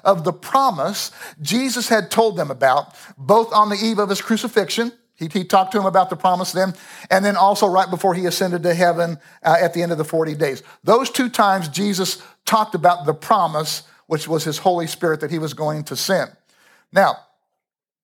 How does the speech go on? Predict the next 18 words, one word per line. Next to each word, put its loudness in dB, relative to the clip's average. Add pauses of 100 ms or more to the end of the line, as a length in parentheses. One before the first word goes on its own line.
(800)
one 4
reason 0
why 4
Pentecost 2
Sunday 0
isn't -2
as 0
widely 2
celebrated 0
as -2
some 0
of -4
the -2
other 0
events -4
on 4
the -2
church -4